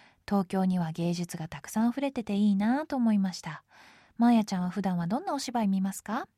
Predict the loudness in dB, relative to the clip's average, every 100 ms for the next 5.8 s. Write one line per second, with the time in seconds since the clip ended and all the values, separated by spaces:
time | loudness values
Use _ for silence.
0 | _ -4 -4 -6 -4 -4 0 2 6 4
1 | 4 -2 -6 -6 -6 -12 -8 -8 -8 _
2 | _ _ _ _ _ _ _ _ _ _
3 | -20 -20 -20 -8 0 2 2 -2 -2 0
4 | 2 0 0 -2 -6 -12 -20 -20 -20 _
5 | _ _ _ _ 2 2 2 -6